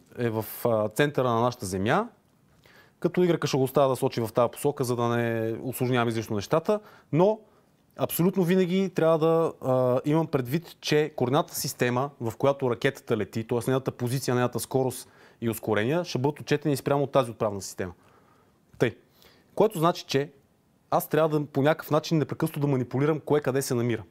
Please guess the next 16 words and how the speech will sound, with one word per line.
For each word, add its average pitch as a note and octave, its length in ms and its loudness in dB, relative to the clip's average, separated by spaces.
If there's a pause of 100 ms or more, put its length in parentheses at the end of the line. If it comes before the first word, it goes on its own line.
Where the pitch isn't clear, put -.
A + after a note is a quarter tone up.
(140)
Освен D#3+ 240 0
всичко F3+ 240 -4
друго, C#3 360 0 (340)
а, B2+ 480 2 (280)
тук F#3+ 240 0 (200)
ще - 180 -2
имаме D3+ 200 2
нещо, C#3+ 420 -2
което, D3 440 0 (1000)
нека C3 180 0
да B2+ 60 0
го A#2 100 2
речем A#2+ 300 0
камера A2+ 600 0 (460)
за G2+ 140 -8
сега, F#2+ 420 -4